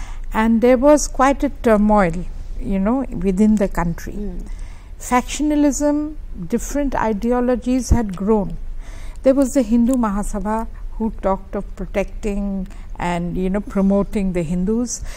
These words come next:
Speaker 1: There was the Muslim League who had their one point agenda about partition. There were states like Punjab, you know, who wanted special protection for the Sikhs. So naturally, you know, there was a lot of factionalism,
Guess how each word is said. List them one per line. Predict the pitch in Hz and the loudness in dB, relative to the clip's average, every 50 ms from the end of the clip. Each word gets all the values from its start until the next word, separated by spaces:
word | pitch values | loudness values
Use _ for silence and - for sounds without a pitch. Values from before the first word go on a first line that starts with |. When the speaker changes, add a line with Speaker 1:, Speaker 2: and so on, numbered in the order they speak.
| - - - | -10 -10 -4
Speaker 1:
There | 175 208 220 214 | -2 0 2 2
was | 220 233 226 - | 2 2 0 0
the | 233 214 | 0 0
Muslim | 196 202 226 - - - 247 254 240 240 | 2 2 2 0 2 4 4 6 6 6
League | 233 233 240 240 226 - | 4 4 2 2 0 0
who | - 208 196 | -2 -2 0
had | 190 202 196 190 185 | 0 0 -2 0 2
their | 196 196 190 | 2 2 2
one | 185 196 202 214 214 214 | 4 2 2 2 0 0
point | - - 202 196 202 196 196 190 - - - - - | 0 0 0 0 0 0 -2 -4 -4 -8 -8 -4 -4
agenda | 185 165 196 190 190 190 190 180 190 190 185 | -2 0 0 0 2 2 0 0 0 0 0
about | 175 - 156 151 - - - | 0 0 -2 -2 -4 -4 0
partition. | 175 180 196 - - 254 - - - 277 277 285 294 - - - - - - - - | 2 2 2 2 0 -4 -6 -4 -4 -4 -4 -4 -6 -8 -12 -12 -10 -10 -8 -8 -2
There | - 202 208 | 0 0 2
were | 196 202 | 2 0
states | 190 - - - 240 233 254 240 - - - 240 | -2 -2 -2 0 2 2 2 2 0 -4 -4 -2
like | 226 196 185 - - | -2 -2 -2 -4 -4
Punjab, | - 220 208 208 190 233 226 233 254 269 - - - - - - - - - | -4 -2 -2 0 2 4 6 6 6 6 2 -2 -8 -8 -8 -8 -10 -8 -4
you | - 262 | -2 0
know, | 277 311 311 269 | 0 2 0 0
who | 233 247 240 | 0 0 0
wanted | 214 208 202 202 202 - 220 202 - | 2 2 2 2 0 -2 -4 -6 -6
special | - - - 202 - - - 226 | -6 -6 -6 -6 -4 -4 -4 -4
protection | - - 208 180 - 180 175 - - - - 220 214 | -4 -4 -6 -6 -4 -4 -4 -4 -6 -6 -6 -6 -6
for | - - - 202 | -6 -6 -6 -6
the | 170 170 175 | -4 -4 -6
Sikhs. | - - - 262 269 294 277 - - - - - - - - - - - - | -6 -4 -2 0 0 0 0 -2 -6 -8 -8 -8 -8 -8 -8 -8 -8 -10 -10
So | - - - 320 | -6 0 2 4
naturally, | 294 269 240 226 226 - - - 302 311 302 294 302 311 294 | 4 4 4 2 0 0 0 2 2 4 4 4 2 2 0
you | 285 | 0
know, | 277 294 294 | 0 0 2
there | 277 285 285 | 2 4 4
was | 269 285 277 254 | 4 2 2 2
a | 302 | 2
lot | 277 277 269 294 320 330 - | 2 4 4 4 4 4 2
of | 330 | 0
factionalism, | - - - 254 233 - - - - 294 285 285 269 262 254 233 262 294 339 | -2 0 2 2 2 2 0 -4 0 2 2 2 2 2 0 0 0 -2 -4